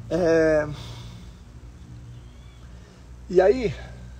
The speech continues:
deixa eu falar uma parada aqui pra vocês. Bem, bem legal, bem interessante. É, bem,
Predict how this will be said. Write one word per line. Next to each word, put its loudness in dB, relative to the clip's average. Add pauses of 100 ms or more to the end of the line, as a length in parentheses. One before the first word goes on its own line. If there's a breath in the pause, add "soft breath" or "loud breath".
(720 loud breath)
deixa -4
eu -2
falar 6
uma 6
parada 2
aqui 0
pra -2
vocês. 0
Bem, -2 (300 loud breath)
bem -2
legal, 0
bem 0
interessante. -2 (1300 loud breath)
É, 6 (3500 loud breath)
bem, 0